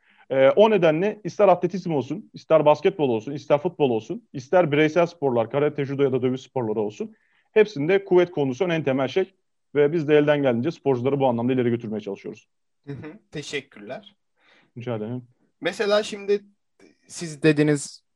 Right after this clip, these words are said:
Speaker 2: bu sorunun cevabı olarak verdiğiniz cevapta demiştiniz bu söyleyeceğim şeyi.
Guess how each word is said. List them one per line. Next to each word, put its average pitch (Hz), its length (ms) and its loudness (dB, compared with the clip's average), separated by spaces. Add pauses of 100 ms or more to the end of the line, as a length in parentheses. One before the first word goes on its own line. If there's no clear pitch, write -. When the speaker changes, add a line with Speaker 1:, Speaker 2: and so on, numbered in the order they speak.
(100)
Speaker 2:
bu 110 200 0
sorunun 127 440 4
cevabı 127 380 6
olarak 120 540 4
verdiğiniz 117 480 2
cevapta 110 520 2 (600)
demiştiniz 110 920 -2
bu 110 180 -4 (540)
söyleyeceğim 110 640 0
şeyi. 120 300 -4